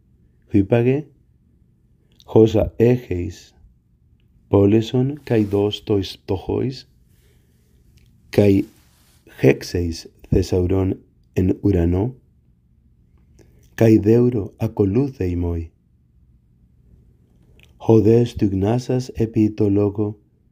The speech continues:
απέλθεν λυπούμενος, εν γαρ έχων κτέματα πολλά. Καί περιβλεψάμενος ο Ιησούς λέγει το εις μαθητάις αυτοῦ, "Πώς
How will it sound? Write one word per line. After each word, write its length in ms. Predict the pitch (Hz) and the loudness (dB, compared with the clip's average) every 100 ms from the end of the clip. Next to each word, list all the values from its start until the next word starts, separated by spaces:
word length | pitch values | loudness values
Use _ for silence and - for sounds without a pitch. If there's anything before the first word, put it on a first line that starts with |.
| _ - | _ -6
απέλθεν 760 | 98 - 110 117 110 92 87 - | -4 2 2 2 -4 -8 -8 -6
λυπούμενος, 960 | 98 92 - 110 110 90 87 90 - _ - _ _ _ _ _ _ _ _ - | -4 -4 0 2 4 2 -2 -8 -14 _ -20 _ _ _ _ _ _ _ _ 0
εν 340 | 107 107 95 | 2 4 2
γαρ 200 | 104 107 - | 0 -2 -6
έχων 540 | - 117 123 101 92 - | -2 -2 -2 -4 -6 -8
κτέματα 760 | - - 101 98 104 - 113 | -16 -6 -4 -2 -4 -4 -6
πολλά. 460 | 110 110 92 85 85 _ _ _ _ _ _ _ _ _ _ _ _ _ _ _ _ _ _ | -2 -2 0 -2 -8 _ _ _ _ _ _ _ _ _ _ _ _ _ _ _ _ _ _
Καί 220 | - 123 120 | 2 4 4
περιβλεψάμενος 1120 | 123 117 110 110 110 - 123 135 139 127 127 | 4 4 4 4 2 0 0 0 -2 -4 -2
ο 60 | |
Ιησούς 600 | 117 113 110 113 113 110 117 | 0 -2 -2 -4 -4 -6 -2
λέγει 500 | 110 113 113 117 113 | 2 2 0 -4 -2
το 180 | 110 | 0
εις 140 | 101 92 | 0 -2
μαθητάις 640 | 110 107 107 - 92 87 | -4 -4 -6 -4 -6 -4
αυτοῦ, 440 | 95 85 90 87 87 _ _ _ _ _ _ _ _ _ _ _ _ _ _ _ _ _ _ _ _ _ _ _ _ _ _ _ _ | -6 -6 -6 -8 -8 _ _ _ _ _ _ _ _ _ _ _ _ _ _ _ _ _ _ _ _ _ _ _ _ _ _ _ _
"Πώς 520 | - 104 107 113 - | 0 2 2 0 -10